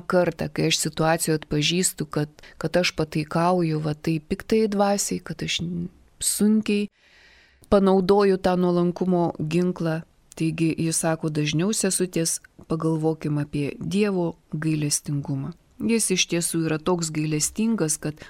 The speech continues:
atleidžia daugybę tų momentų, kada mes demono raginami varginam kitus." Tai vat, tuomet, kai jis sako, ir, ir vėlgi atsiminkim, kad atleiskim kitiems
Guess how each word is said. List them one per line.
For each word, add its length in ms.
atleidžia 560
daugybę 760
tų 200
momentų, 640
kada 340
mes 360
demono 760
raginami 800
varginam 760
kitus." 800
Tai 500
vat, 400
tuomet, 560
kai 140
jis 180
sako, 340
ir, 100
ir 260
vėlgi 400
atsiminkim, 640
kad 240
atleiskim 640
kitiems 720